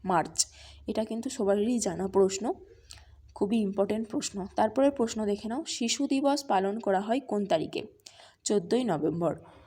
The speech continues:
তারপর দেখো, থ্যালাসেমিয়া দিবস পালন করা হয় কত সালে?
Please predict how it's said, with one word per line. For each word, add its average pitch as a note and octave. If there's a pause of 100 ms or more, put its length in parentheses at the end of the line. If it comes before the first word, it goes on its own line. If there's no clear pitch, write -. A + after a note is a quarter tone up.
(280)
তারপর A3+
দেখো, G#3 (580)
থ্যালাসেমিয়া C4
দিবস G3 (460)
পালন G3
করা G3+
হয় A3
কত F#3
সালে? D#3+